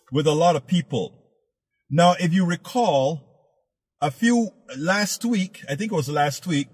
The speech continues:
we had a whole lot of Jewish people flood the Capitol, flood the lawn in, in Washington, D C. And while they got coverage,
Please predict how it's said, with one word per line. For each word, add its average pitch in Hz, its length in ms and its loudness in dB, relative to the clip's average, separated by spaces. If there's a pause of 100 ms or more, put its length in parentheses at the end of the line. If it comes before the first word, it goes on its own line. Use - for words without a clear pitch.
(500)
we 180 140 6
had 226 180 4
a 180 60 -2
whole 208 400 -2
lot 202 320 -4
of 151 540 0 (680)
Jewish 247 640 2 (420)
people 165 840 -4 (640)
flood 190 320 2
the 220 80 -2
Capitol, 156 840 -2 (600)
flood 190 320 0
the 160 400 -2
lawn 147 580 -4 (140)
in, 139 320 -4 (140)
in 135 180 -2
Washington, 151 500 -2
D 127 160 0
C. 127 400 -4 (640)
And 160 180 0
while 233 240 2
they 190 160 -2
got 185 360 -2
coverage, 151 840 -4